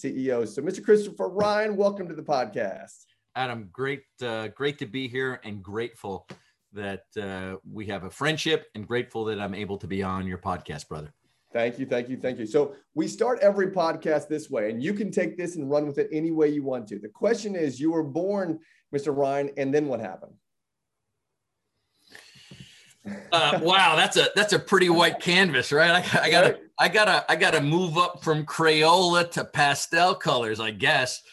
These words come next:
Speaker 1: Right.
Speaker 2: So, um, uh, you know, pretty humble, uh, upbringing in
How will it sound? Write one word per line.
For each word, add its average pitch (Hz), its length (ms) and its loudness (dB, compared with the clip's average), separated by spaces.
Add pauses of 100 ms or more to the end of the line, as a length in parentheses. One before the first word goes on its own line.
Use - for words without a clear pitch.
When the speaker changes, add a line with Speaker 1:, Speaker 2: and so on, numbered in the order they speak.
(340)
Speaker 1:
Right. 107 280 -6
Speaker 2:
So, 170 400 4
um, 170 420 4 (320)
uh, 156 60 -2 (120)
you - 240 -8
know, 180 160 0
pretty 214 360 -4
humble, 180 640 -2
uh, 147 240 -2
upbringing 170 600 -2
in 143 680 -6